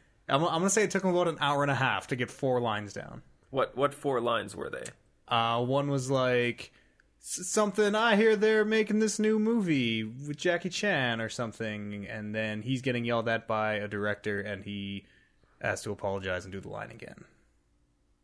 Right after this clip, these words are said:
Speaker 1: Out of context, it doesn't, in context, it doesn't
Speaker 2: Yeah,
Speaker 1: really
Speaker 2: it's
Speaker 1: make sense.
Speaker 2: still, yeah, it doesn't make a lot of sense. So what were you guys doing this for?
Speaker 1: Uh, a friend of ours is doing a video project that we have traditionally voiced characters in,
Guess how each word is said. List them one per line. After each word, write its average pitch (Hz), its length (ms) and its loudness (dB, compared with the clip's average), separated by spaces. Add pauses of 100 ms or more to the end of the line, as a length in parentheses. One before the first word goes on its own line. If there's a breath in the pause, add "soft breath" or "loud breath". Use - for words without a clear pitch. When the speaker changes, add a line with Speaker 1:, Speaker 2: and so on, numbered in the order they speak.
(720)
Speaker 1:
Out 131 100 4
of 120 80 -6
context, 104 580 -2
it 110 100 -10 (120)
doesn't, 98 400 -6 (140)
in 180 180 4
context, 180 480 2
it 165 40 -6
doesn't 180 180 2
Speaker 2:
Yeah, 139 80 6
Speaker 1:
really 170 140 6
Speaker 2:
it's 170 60 4
Speaker 1:
make 165 160 6
sense. 170 240 4
Speaker 2:
still, 160 380 6
yeah, 127 180 4
it 120 80 0
doesn't 120 240 -4
make 113 180 0
a 104 40 -4
lot 101 160 0
of - 60 -8
sense. - 480 -12 (160)
So - 180 -4
what 127 160 2
were 123 80 -2
you 131 100 -2
guys 120 260 0
doing 113 260 -6
this 101 140 -4
for? - 560 -8 (320)
Speaker 1:
Uh, 123 240 2
a - 20 -8
friend 147 300 0
of 135 80 -4
ours 127 180 -2
is 123 60 -6
doing 123 200 -2
a 113 40 -8
video 101 600 -4 (540)
project 98 880 -6 (600)
that 110 200 -4
we 107 180 -2
have 104 140 -4
traditionally 104 500 -8
voiced 101 340 -6
characters 101 440 -4
in, 92 300 -10